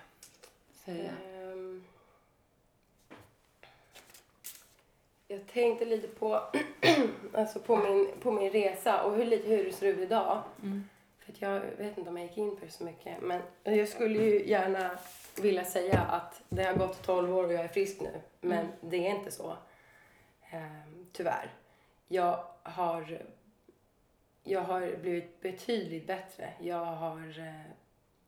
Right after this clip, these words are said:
Speaker 2: ändrat jättemånga av mina beteenden och jag har kommit jätte, jätte, jättelångt verkligen, om jag ser tillbaka på hur det såg ut förut.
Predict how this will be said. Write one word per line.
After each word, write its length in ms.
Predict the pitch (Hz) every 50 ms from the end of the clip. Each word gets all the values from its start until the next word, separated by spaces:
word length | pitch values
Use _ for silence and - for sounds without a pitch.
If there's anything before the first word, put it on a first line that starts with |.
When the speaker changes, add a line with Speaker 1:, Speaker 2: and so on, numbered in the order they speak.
| _ _ _ _ _ _ _ -
Speaker 2:
ändrat 420 | 190 185 175 170 165 175 165 - -
jättemånga 520 | 175 165 190 180 - - 175 175 170 175
av 60 | 170
mina 180 | 170 170 165 165
beteenden 680 | 160 170 175 - 202 202 196 202 196 196 196 196 196
och 120 | 196 - 180
jag 80 | 180
har 140 | 180 180 180
kommit 300 | - 202 175 175 170 165 170
jätte, 680 | 170 170 165 175 175 196 214 208 208 208 - - -
jätte, 320 | 170 165 165 160 - - 165
jättelångt 600 | 165 151 - - - 180 190 170 - - - -
verkligen, 420 | - - - - - - - - -
om 140 | - 165
jag 140 | 165 165 160
ser 200 | - - 175 165
tillbaka 520 | 170 - - 185 165 185 180 185 180 - -
på 120 | - 165 160
hur 180 | 160 165 165
det 60 | 160 156
såg 180 | - - 165
ut 180 | 165 160 160 -
förut. 540 | - - 160 170 170 170 - - - -